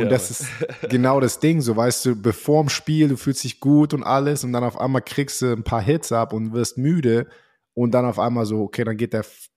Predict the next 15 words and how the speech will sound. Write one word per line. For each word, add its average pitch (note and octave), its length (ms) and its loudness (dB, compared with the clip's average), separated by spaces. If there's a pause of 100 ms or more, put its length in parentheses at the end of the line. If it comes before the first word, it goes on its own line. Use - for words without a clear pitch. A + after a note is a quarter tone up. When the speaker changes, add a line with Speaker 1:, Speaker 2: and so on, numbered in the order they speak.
Speaker 2:
Plan A#2+ 280 0
flöten A#2+ 540 0 (380)
und A2 100 -4
so, G#2+ 140 0
was - 200 0
machst B2+ 280 -4
du - 20 -4
jetzt? G#2+ 260 -4
So, G2+ 80 -6
du G2 120 -8
kannst - 260 -2
dich A#2+ 60 -6
nicht A#2 140 -2
mehr A2+ 100 -2
fokussieren, B2+ 800 -4